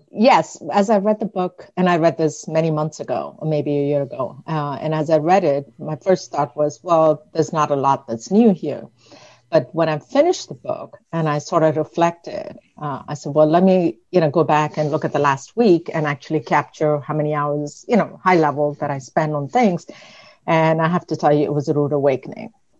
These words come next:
Um, it wasn't where I would have expected it to be. It wasn't where I would have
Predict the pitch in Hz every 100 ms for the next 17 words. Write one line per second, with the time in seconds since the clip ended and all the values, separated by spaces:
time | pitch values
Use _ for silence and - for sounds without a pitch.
0 | _ - - 147 131 123 - - _ _
1 | _ - 160 165 196 190 185 185 175 -
2 | 151 160 160 - 156 151 143 131 - 185
3 | - 214 196 - 180 185 175 156 147 147
4 | 147 143 147 143 123 135 143 135 139